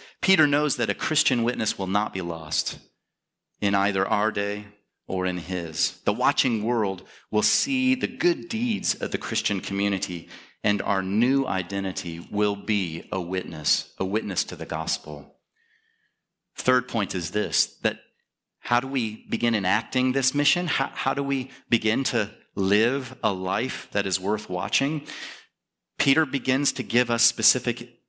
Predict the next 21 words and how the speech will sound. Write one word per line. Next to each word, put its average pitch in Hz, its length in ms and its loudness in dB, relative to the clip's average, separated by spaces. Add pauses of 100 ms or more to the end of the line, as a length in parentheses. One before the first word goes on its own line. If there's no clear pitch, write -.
(160)
examples 110 640 0
of 78 120 -10
this. - 400 -4 (640)
Then 107 80 2
my 107 140 4
third 127 280 0
point 123 240 0
here 131 200 2
is 117 100 0
that 110 160 0
mission 135 380 2
to 131 100 0
the 120 140 2
earthly 127 280 0
city 135 360 2
is 107 100 -2
accomplished 131 680 0
through 139 500 2 (220)
submission 120 680 4
to 113 140 0
God 104 560 2